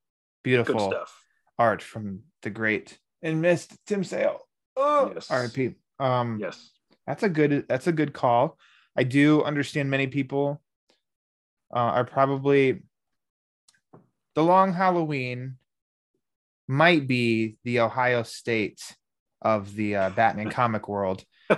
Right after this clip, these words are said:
Speaker 2: and that people get sick and tired of hearing all about, uh, The Long Halloween on this show, talking to you, Paul Herman, or by favorite Batman stories being picked, and it's always The Long Halloween. So I,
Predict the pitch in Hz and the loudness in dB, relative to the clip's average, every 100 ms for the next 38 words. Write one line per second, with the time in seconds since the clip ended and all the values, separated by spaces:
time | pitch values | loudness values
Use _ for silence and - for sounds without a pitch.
0 | - 123 113 98 151 131 147 113 - 143 | 0 0 2 4 4 4 4 2 2 0
1 | 127 117 - 156 139 113 104 113 - - | 0 -2 2 4 4 2 0 -2 -2 -2
2 | 180 - - 117 - 147 139 123 117 120 | -4 -2 -4 -4 0 4 4 4 2 2
3 | 113 110 110 110 - - - _ _ _ | 2 2 2 2 0 -8 -20 _ _ _
4 | 113 107 95 110 117 117 120 120 110 110 | -2 0 -2 -2 0 0 0 -2 -2 -2
5 | 117 113 117 131 131 120 107 - 110 98 | -4 -6 -8 -8 -6 -4 -4 -4 -2 0
6 | 104 120 _ _ _ 117 110 107 104 104 | 0 -4 _ _ _ -6 -4 -4 -4 -6
7 | 101 98 98 104 _ _ - 143 147 147 | -10 -8 -10 -12 _ _ 0 4 6 6
8 | 135 117 117 - 131 127 127 104 117 113 | 6 4 2 -2 -2 0 0 2 0 -2
9 | 113 - 117 110 110 107 113 107 101 113 | -8 -8 -4 -2 -2 -4 -6 -6 -4 -4
10 | 101 113 101 - 107 104 107 104 107 107 | -4 -6 -6 -2 -4 -2 -4 -2 -4 -2
11 | 110 110 101 101 - 120 120 | -4 -2 -4 -4 2 4 2